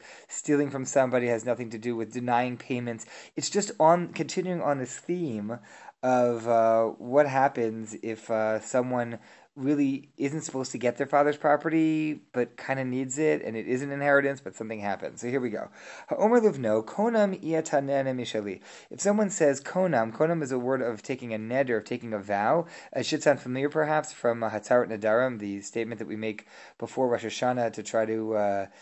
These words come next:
you know, say that any vows that we took shouldn't really be vows. I mean, still personal commitments, but we don't want to, uh, we also say it in Kol Nidre, this word konam.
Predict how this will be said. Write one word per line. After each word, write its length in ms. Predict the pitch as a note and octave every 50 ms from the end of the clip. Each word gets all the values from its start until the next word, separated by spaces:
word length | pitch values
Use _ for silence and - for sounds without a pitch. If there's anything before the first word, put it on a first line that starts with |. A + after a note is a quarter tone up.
| - - _ _
you 60 | A2+
know, 60 | A2+ G#2+
say 180 | - B2 A#2+
that 140 | A2+ A2+ G2+
any 220 | G#2+ A#2 B2 A#2+
vows 360 | G#2+ G2+ A2 G#2+ A#2 A#2 A2 A2
that 100 | A2+ F2+
we 100 | A2 G#2+
took 220 | - - A2+ -
shouldn't 200 | - - A2+ A#2
really 100 | A2 G2+
be 120 | G2+ G#2+
vows. 400 | F#2+ G#2 G2 G#2 A#2 D3 F#3 F3
I 40 | C#3+
mean, 240 | A#2+ A2 G#2 G#2 - -
still 200 | - - - G2
personal 300 | - - G2+ - G2+ G2+
commitments, 400 | - A#2+ C#3 D#3 D#3 D#3+ D3+ -
but 100 | - G2
we 100 | D2+ G#2+
don't 160 | G#2+ G#2+ D#2
want 200 | F#2+ G#2 G#2 G2+
to, 240 | - - G#2 G2+ G#2
uh, 60 | G2+ - - - -
we 80 | - -
also 140 | C3 B2 B2
say 120 | - C3+
it 60 | A2+
in 60 | G#2+ G#2+
Kol 160 | - G#2+ G#2+
Nidre, 420 | B2+ C#3+ C#3 E3 E3 D#3+ D#3+ D#3 - - - _ -
this 120 | C3 C3
word 140 | D3 D3+ C#3+
konam. 420 | - D#3+ D#3 D#3+ D#3+ E3 D#3+ D#3